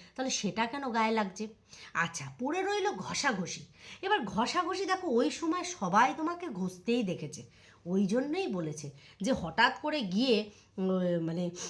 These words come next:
যার মিট আপে গিয়ে তুমি অন্যের মিট আপে ঢুকে গিয়ে ঘষেছো। না, তোমার আবার খুব মানে বড় মন তো, তুমি আবার সবার সাথে সমানভাবে মিশতে ভালোবাসো, কিন্তু এই সমানভাবে মিশতে গিয়ে তুমি যে ওই ব্লান্ডারটা করে ফেলেছিলে, মানে এই যে ঘষাঘষিটা, এবার ওখানে তোমার ঘোষাল,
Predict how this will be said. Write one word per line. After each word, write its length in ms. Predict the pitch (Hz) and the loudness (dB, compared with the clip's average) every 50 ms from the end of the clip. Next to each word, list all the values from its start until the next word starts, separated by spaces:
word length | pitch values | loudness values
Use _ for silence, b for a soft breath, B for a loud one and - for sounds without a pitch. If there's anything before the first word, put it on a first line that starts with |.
| B B | B B
যার 240 | 185 220 233 302 302 | 4 6 8 8 8
মিট 240 | 254 220 214 214 | 6 4 4 4
আপে 220 | 262 294 - 359 349 | 2 0 2 0 0
গিয়ে 280 | 247 196 202 262 311 | 0 2 2 2 2
তুমি 220 | 320 349 339 339 359 | 2 0 0 2 2
অন্যের 380 | 339 311 302 302 330 349 339 | 4 4 4 4 4 4 4
মিট 160 | 330 349 349 359 | 2 2 2 2
আপে 160 | 349 349 330 | 0 0 0
ঢুকে 280 | 247 269 240 330 330 | -2 -2 -2 -4 -4
গিয়ে 160 | 269 294 320 294 | -2 -2 -2 -2
ঘষেছো। 460 | 190 196 214 - 226 175 - 196 233 B B B B B - | 0 -2 0 0 0 -2 -2 -4 -6 B B B B B -2
না, 80 | 330 | -2
তোমার 340 | 320 330 226 202 208 202 208 | 0 2 2 4 4 6 6
আবার 260 | 220 220 285 311 311 | 6 6 6 4 4
খুব 320 | - - - 302 311 254 240 | 2 -2 -6 -6 -2 0 2
মানে 220 | 214 190 202 247 | 2 4 4 2
বড় 320 | 240 185 170 165 165 180 233 | 2 0 0 0 2 2 4
মন 440 | 285 254 220 196 202 240 277 302 | 4 4 4 6 4 4 4 2
তো, 280 | 302 - 523 494 240 180 B B B B B B - | 4 6 6 6 6 6 B B B B B B 0
তুমি 200 | 226 220 240 269 | 2 4 4 4
আবার 180 | 294 294 349 | 4 2 2
সবার 340 | 349 - - 214 196 254 302 | 0 2 2 4 6 6 6
সাথে 300 | 302 - - 349 349 381 | 6 2 -2 -2 -2 -2
সমানভাবে 640 | - - - - 392 480 - 370 349 311 320 311 302 | -4 -4 -4 -2 -2 0 2 2 2 2 2 2 2
মিশতে 320 | 254 226 208 208 - - 208 | 2 2 2 2 0 -2 -2
ভালোবাসো, 500 | 185 170 156 170 165 165 160 - - 147 B B B B B B | 0 0 -2 -2 -4 -4 -6 -6 -8 -10 B B B B B B
কিন্তু 200 | 262 254 214 330 | -2 2 2 2
এই 60 | 330 | 2
সমানভাবে 580 | - - 262 233 262 302 320 311 311 330 359 349 | 2 2 2 2 4 4 6 6 6 4 4 4
মিশতে 400 | 285 269 294 - - - 330 311 | 2 2 0 -2 -4 -4 -2 -2
গিয়ে 440 | 254 262 349 359 262 - - B B B B B | 2 2 4 4 4 4 2 B B B B B
তুমি 200 | - 285 311 330 | 0 2 2 2
যে 100 | 311 339 | 2 2
ওই 80 | 330 311 | 0 0
ব্লান্ডারটা 600 | 233 226 240 247 277 302 302 311 311 - - 320 | 6 8 8 8 8 6 2 0 -2 -2 -4 -4
করে 240 | - 285 277 294 | -2 0 0 0
ফেলেছিলে, 400 | 277 285 320 311 302 302 294 247 | 0 0 0 -2 0 0 0 0
মানে 140 | 240 277 302 | 0 2 2
এই 60 | 311 | 2
যে 80 | 277 294 | 0 -2
ঘষাঘষিটা, 840 | 226 170 170 202 - - 294 269 262 285 - 302 240 - 208 190 196 B B B B B B | -4 -2 -2 -2 0 0 0 0 2 0 0 0 0 0 0 -2 -2 B B B B B B
এবার 280 | 165 185 180 208 220 | -2 0 2 2 4
ওখানে 320 | 208 190 180 - 196 220 233 | 2 2 2 0 0 0 0
তোমার 240 | 220 240 247 254 233 | 0 0 0 0 0
ঘোষাল, 540 | 190 - - 220 196 - 269 254 262 269 | -2 -2 -2 -2 2 6 8 8 8 6